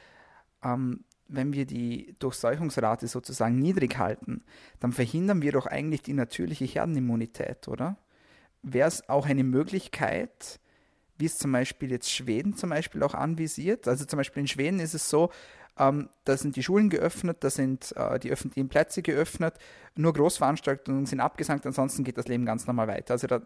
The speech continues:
zielt man ja schon irgendwo darauf ab, dass sich die Menschen auch anstecken. Ist das Ihrer Meinung nach die bessere Möglichkeit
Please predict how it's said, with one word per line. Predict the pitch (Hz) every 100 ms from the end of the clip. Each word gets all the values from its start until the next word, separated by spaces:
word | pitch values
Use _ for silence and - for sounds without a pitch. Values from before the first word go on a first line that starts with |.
| -
zielt | 147 160
man | 143
ja | 131
schon | 147 135
irgendwo | 143 131
darauf | 120 117
ab, | 127 -
dass | 127
sich | - -
die |
Menschen | 127 120 -
auch | 117
anstecken. | 117 147 - 151 - 214 - - - - - - - - _
Ist | - -
das | 135
Ihrer | 151 139
Meinung | 123 147
nach | 131 123
die | -
bessere | 107 - -
Möglichkeit | 180 190 196 - - 240 -